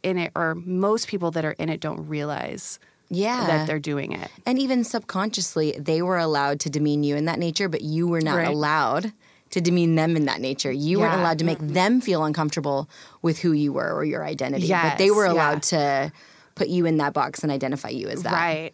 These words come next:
Speaker 1: And it, yeah, and it's just, like, there's so many layers to
Speaker 2: Oh,
Speaker 1: it,
Speaker 2: my
Speaker 1: right? Where
Speaker 2: grace.
Speaker 1: it's like,
Speaker 2: Truly.
Speaker 1: right? There's just a lot of layers to it because, um, I know a couple of my friends listen to this podcast, and when I talked about that episode, it was,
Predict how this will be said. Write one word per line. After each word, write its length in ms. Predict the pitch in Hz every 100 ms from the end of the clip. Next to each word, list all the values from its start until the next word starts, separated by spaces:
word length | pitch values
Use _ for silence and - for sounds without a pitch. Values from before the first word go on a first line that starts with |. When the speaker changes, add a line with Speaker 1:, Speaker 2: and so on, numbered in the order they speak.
| _
Speaker 1:
And 120 | 226 240
it, 140 | 247
yeah, 260 | 226 247 233
and 120 | 208
it's 180 | 190 -
just, 220 | 214 -
like, 180 | 196 -
there's 180 | 190
so 140 | - 196
many 220 | 190 165
layers 420 | 156 156 165 147
to 80 | -
Speaker 2:
Oh, 120 | 180
Speaker 1:
it, 40 | 180
Speaker 2:
my 140 | 160 156
Speaker 1:
right? 100 | 170
Where 180 | 160 170
Speaker 2:
grace. 80 | 170
Speaker 1:
it's 180 | -
like, 260 | 170 165 160
Speaker 2:
Truly. 540 | - 170 160 151 147 156
Speaker 1:
right? 280 | 196 196 214
There's 240 | 220 202
just 200 | - 214
a 60 | 220
lot 300 | 185 170 175
of 160 | 165 165
layers 280 | 170 170 -
to 80 |
it 60 | 175
because, 640 | 190 - 214 190 185 175 - - - - -
um, 540 | 196 175 165 90 - - _ _ _ _ _ -
I 120 | 202
know 380 | 202 202 190 175
a 60 | 180
couple 240 | - 196
of 60 | 208
my 100 | 175
friends 260 | 175 165 160
listen 280 | 165 175
to 60 | 175
this 120 | 160
podcast, 480 | - 160 160 165 160
and 100 | 165
when 120 | 160
I 240 | 151 165 - _ _
talked 300 | - 180 180
about 260 | 202 175 160
that 300 | 160 - -
episode, 500 | 160 170 160 151 156
it 160 | - -
was, 520 | 156 151 151 160